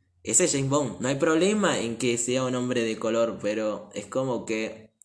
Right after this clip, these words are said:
esa, esa identidad ya le pertenece a alguien. Lo que decía la otra vez cuando Disney causó polémica con La Sirenita, que iba a ser una persona de color,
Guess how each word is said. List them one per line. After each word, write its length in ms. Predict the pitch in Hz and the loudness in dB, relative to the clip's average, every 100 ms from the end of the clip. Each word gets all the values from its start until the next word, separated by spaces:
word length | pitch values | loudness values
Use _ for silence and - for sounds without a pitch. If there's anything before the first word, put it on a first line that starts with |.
| _ | _
esa, 640 | 123 131 143 127 110 - - | 0 2 2 2 -2 -8 -6
esa 180 | 127 | 0
identidad 640 | 151 127 127 127 147 170 151 | 2 2 0 2 4 4 2
ya 120 | 151 | 2
le 100 | 143 | 2
pertenece 720 | - 107 98 120 147 139 113 | 0 -4 -4 -2 -2 -2 -2
a 60 | 107 | -2
alguien. 420 | 104 98 95 - _ - _ - | -4 -6 -10 -16 _ -20 _ -4
Lo 100 | 123 | -2
que 60 | 120 | 0
decía 300 | 117 143 139 | 0 0 2
la 80 | |
otra 220 | 135 135 127 | 2 2 0
vez 160 | 135 | 0
cuando 260 | 135 120 113 | 0 -2 -2
Disney 300 | 123 135 127 | 0 0 -2
causó 360 | 113 113 135 | -2 -2 -2
polémica 500 | 127 123 135 143 131 113 | 0 0 2 0 -2 -2
con 100 | 110 | -4
La 100 | 104 | -4
Sirenita, 640 | 110 110 123 143 139 131 | -4 -2 -2 0 0 0
que 80 | 113 | 0
iba 140 | 117 | -2
a 60 | 117 | -2
ser 180 | - 113 | -2 -4
una 160 | 110 | -4
persona 300 | 107 104 120 | -4 -4 -4
de 80 | 113 | -2
color, 260 | 123 131 | -2 -2